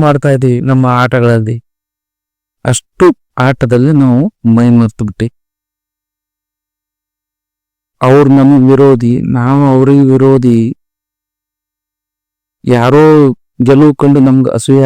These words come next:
ಆಗ್ತಾ ಇದೆ, ಯಾರೋ ಒಂದ್ ಪಾಯಿಂಟ್ ತಗೊಂಡ ನಂತರ ನಮ್ಗೆ ಸಿಟ್ಟು ಬರ್ತಾ ಇದೆ. ನಾವು ಗಳಿಸ್ಬೇಕು, ಗೆಲ್ಲಬೇಕು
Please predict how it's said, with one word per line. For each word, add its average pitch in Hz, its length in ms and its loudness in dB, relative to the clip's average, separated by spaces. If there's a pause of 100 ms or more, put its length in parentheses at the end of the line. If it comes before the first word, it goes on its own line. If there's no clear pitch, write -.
ಆಗ್ತಾ 131 260 -6
ಇದೆ, 117 140 -4 (680)
ಯಾರೋ 147 280 0 (200)
ಒಂದ್ 147 140 2 (120)
ಪಾಯಿಂಟ್ 143 280 0
ತಗೊಂಡ 143 260 2
ನಂತರ 143 220 -2 (100)
ನಮ್ಗೆ 139 200 0 (180)
ಸಿಟ್ಟು 135 300 -4
ಬರ್ತಾ 123 320 -4
ಇದೆ. 113 160 -6 (3000)
ನಾವು 120 380 2 (680)
ಗಳಿಸ್ಬೇಕು, 123 760 -2 (840)
ಗೆಲ್ಲಬೇಕು 127 640 0